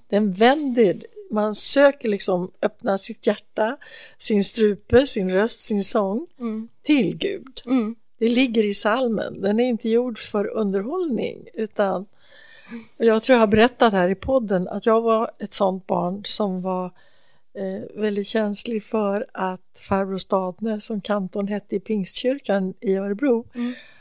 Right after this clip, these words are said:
Speaker 1: när han spelade, han kunde spela på mina känslor så att jag fick liksom tårarna komma.
Speaker 2: Mm.
Speaker 1: Pappa hade gjort så med sin gitarr när jag var liten,
Speaker 2: Just det.
Speaker 1: att det var roligt att visa upp att jag, titta nu hur blank hon är i ögonen.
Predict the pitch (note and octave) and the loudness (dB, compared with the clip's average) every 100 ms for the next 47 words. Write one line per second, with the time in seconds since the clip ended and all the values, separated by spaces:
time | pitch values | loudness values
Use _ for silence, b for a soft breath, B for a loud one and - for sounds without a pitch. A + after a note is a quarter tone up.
0 | B A#3 G#3+ A#3+ B3+ B3+ - - - C#4 | B 2 4 4 2 0 2 0 2 4
1 | B3 G#3 C4 A#3+ F#3 A3 A3+ A#3 G#3 - | 6 6 4 2 0 -4 -2 -2 -2 -4
2 | D#4 B3 G#3 A3 - A3 A3 - - A#3 | 2 4 4 2 -2 -4 -4 -4 0 2
3 | F#3 F3 A#3+ G#3+ F#3+ - C4+ - - - | 2 0 2 2 0 -2 -2 -2 -4 -2
4 | G#3+ G3+ - G3 G3+ - G3 F#3 - - | -2 -2 -4 -8 -8 -6 -4 -6 -8 0
5 | G#3+ A#3 C4 G3+ - F#3+ F3+ - B B | 2 4 2 0 -2 -4 -4 -12 B B
6 | B A#3 A3 - A#3 - A#3 A#3 A#3 G3+ | B -16 -16 -4 -4 0 -2 0 0 -2
7 | - A#3 F#3+ G3+ - G#3 G3+ F#3 - - | -2 -2 -2 -6 -10 -4 -2 -2 -6 -8
8 | - F#3 F3+ F#3 B3 B3 A3+ G3+ F#3+ F#3 | -6 -4 -4 -2 2 2 2 0 -2 0
9 | F#3+ G3+ - - B3+ B3+ A3+ G#3 - G3 | 0 -2 0 0 0 -2 -8 -8 -10 -4
10 | G#3+ G3+ G3+ G#3 G#3+ F#3 F#3 A3 F#3 A3 | -2 0 0 2 2 0 -2 -2 -2 -2
11 | A3+ - - F#3 F#3 F#3+ - - - A#3 | -2 -4 -6 -2 -2 -4 -8 -16 -18 -4
12 | G#3+ F#3 F3 E3 F3+ F3+ - - F3+ F3+ | 0 0 -2 0 0 -2 -8 -6 -4 -4
13 | F#3 G3 F#3+ F#3+ F#3 A3+ B3 G#3+ | -4 -4 -2 -2 0 2 0 -2